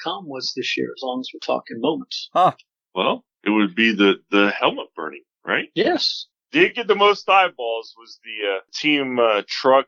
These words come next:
Speaker 3: leaving Mississippi State after that big win, and they get outside of Starkville there a couple
Speaker 1: The equipment
Speaker 3: hours.
Speaker 1: truck. The equipment
Speaker 3: Yeah, the equipment
Speaker 2: Yeah.
Speaker 3: truck. Uh, the team was already in the air, and the, the equipment staff didn't find it out until they landed back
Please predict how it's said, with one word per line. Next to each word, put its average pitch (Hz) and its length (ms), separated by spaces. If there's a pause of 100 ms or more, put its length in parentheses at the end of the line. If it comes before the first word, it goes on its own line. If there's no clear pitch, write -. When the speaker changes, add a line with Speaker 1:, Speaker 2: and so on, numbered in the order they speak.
Speaker 3:
leaving 117 460 (460)
Mississippi 123 420
State 135 320
after 113 280
that 110 200
big 117 220
win, 120 320
and 101 180
they 107 80
get 110 180
outside 107 440
of 98 80
Starkville 113 580
there 107 140
a 107 120
couple 117 120
Speaker 1:
The - 80
equipment 117 340
Speaker 3:
hours. 156 100
Speaker 1:
truck. - 240
The - 80
equipment 277 280
Speaker 3:
Yeah, 123 40
the 117 60
equipment - 400
Speaker 2:
Yeah. - 20 (100)
Speaker 3:
truck. 82 100 (560)
Uh, 120 100
the 233 120
team 240 360
was 131 180
already 135 320
in 139 80
the 117 200
air, 139 380 (460)
and 120 340 (100)
the, 104 160 (120)
the 110 60
equipment 135 500
staff 120 440
didn't 123 320
find 110 240
it 104 80
out 123 260
until - 260
they 104 160
landed 113 400
back 110 200